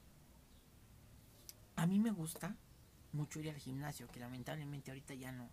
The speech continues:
no sé, ahorita yo no puedo ir. ¿Por qué? Porque no estoy vacunado, yo no, no, no me voy a exponer. Entonces, ya conté en alguna,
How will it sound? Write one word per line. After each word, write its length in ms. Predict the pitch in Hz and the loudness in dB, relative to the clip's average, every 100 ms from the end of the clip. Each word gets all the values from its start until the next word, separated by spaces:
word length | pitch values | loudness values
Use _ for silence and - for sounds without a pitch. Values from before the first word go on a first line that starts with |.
| 139 | -10
no 160 | 127 117 | -8 -8
sé, 100 | 151 - - - - - | -10 -14 -18 -18 -12 -2
ahorita 360 | 151 254 - - - | 0 0 -6 -16 -16
yo 100 | 120 - - | -16 -14 -10
no 160 | 139 123 | -6 -6
puedo 260 | - 101 - | -6 -8 -10
ir. 80 | - - - | -16 -18 -16
¿Por 120 | 110 | -12
qué? 160 | 202 214 | -8 -8
Porque 180 | - | -8
no 100 | 107 | -8
estoy 160 | 104 113 | -6 -8
vacunado, 480 | 101 - 95 - - | -8 -10 -12 -14 -10
yo 100 | 127 | -6
no, 180 | 143 131 | -4 -4
no, 280 | 107 131 135 | -4 -2 4
no 160 | 147 175 | 6 8
me 100 | 147 | 6
voy 120 | 143 | 2
a 40 | |
exponer. 360 | - - 123 - - - - - | -2 -6 -10 -12 -14 -16 -14 -2
Entonces, 440 | 156 208 208 175 - - - - - - - - - - - - - - - - | 2 8 8 8 0 -10 -14 -14 -14 -12 -14 -14 -16 -16 -16 -18 -18 -18 -18 -8
ya 280 | - 151 156 | 0 4 4
conté 300 | - 170 160 | 6 4 6
en 140 | 147 147 | 4 2
alguna, 400 | 135 135 135 | 0 -2 -4